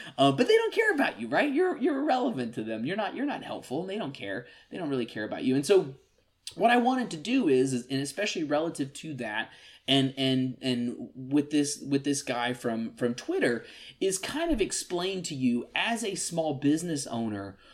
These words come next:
what we have to go through to be able to even launch a business, right? And, and the, the types of hurdles that we have, and how when people are talking about,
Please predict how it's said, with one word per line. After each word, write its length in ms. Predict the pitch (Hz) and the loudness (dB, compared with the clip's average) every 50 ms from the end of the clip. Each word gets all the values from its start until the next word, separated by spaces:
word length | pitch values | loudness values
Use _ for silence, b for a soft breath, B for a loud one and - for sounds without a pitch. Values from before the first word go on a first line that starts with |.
| B B B B | B B B B
what 440 | 123 135 156 226 269 269 - 170 | -2 2 2 2 2 2 -2 -6
we 360 | 151 135 139 170 220 262 302 294 | -6 -6 -2 0 4 4 4 4
have 420 | - - - - 196 190 - - | 4 0 -4 -6 -6 -6 -4 2
to 80 | - 147 | 2 2
go 420 | 131 110 - 135 131 147 190 202 | 2 2 2 2 4 4 2 0
through 720 | - - - - 117 117 110 85 67 82 87 85 110 127 - _ _ b b b b b b b b b b - | -2 -6 -8 -6 -4 -4 -4 -4 -4 -4 -6 -6 -6 -10 -14 _ _ b b b b b b b b b b 4
to 140 | - 240 | 4 4
be 280 | 233 - 254 247 262 269 | 6 4 2 4 4 4
able 160 | 247 254 254 | 4 4 2
to 160 | - - 247 | 0 -2 -4
even 480 | - 220 220 226 196 202 185 170 151 139 | -4 -4 -4 0 0 0 4 4 6 6
launch 600 | 139 147 160 165 160 151 143 - - - - - _ _ _ - | 6 4 2 0 0 0 0 -2 -2 -4 -6 -10 _ _ _ 0
a 80 | 127 131 | 0 2
business, 720 | 127 139 147 160 175 143 135 135 - - - - - - - - | 4 6 6 6 6 4 0 -6 -10 -12 -10 -10 -10 -10 -10 -4
right? 480 | 123 131 135 135 135 143 143 - - B B B B B B - | 2 6 6 6 8 6 4 2 -2 B B B B B B 2
And, 300 | 147 151 151 151 151 - | 2 4 4 2 0 -2
and 560 | - 160 156 147 147 147 143 135 135 127 - - - 131 139 143 | -2 0 2 2 2 2 0 0 -2 -6 -10 -18 -20 -18 -14 -8
the, 180 | 139 160 160 143 | -2 0 0 0
the 120 | 143 165 | 0 -4
types 400 | 160 - - - 220 226 214 - | -4 -4 -4 -4 -4 -4 -4 -4
of 140 | - 165 - | -6 -6 -6
hurdles 640 | - - - - 214 233 240 226 208 156 123 117 - | -8 -12 -8 -4 -2 -2 0 2 2 2 0 0 0
that 160 | 139 120 120 | -4 -2 0
we 140 | 131 135 127 | 0 0 0
have, 380 | 123 120 104 98 101 98 - B B B B B B | 2 2 0 0 0 -4 -8 B B B B B B
and 140 | 185 202 202 | -2 -2 -2
how 680 | - - - - 226 247 247 240 226 226 226 202 B B B B B | -2 -4 -4 -4 -4 -4 -4 -2 0 0 0 -2 B B B B B
when 200 | B 180 202 202 | B -4 -2 -2
people 360 | 196 - 262 269 269 - 233 | -2 0 0 0 0 0 -4
are 80 | - 185 | -4 -4
talking 560 | 165 - - - 156 156 170 - 180 156 151 | -6 -6 -2 0 0 0 0 -2 -2 -2 -2
about, 540 | 147 135 127 127 123 123 123 117 - - | -2 0 -2 -2 -2 -2 -4 -6 -6 -10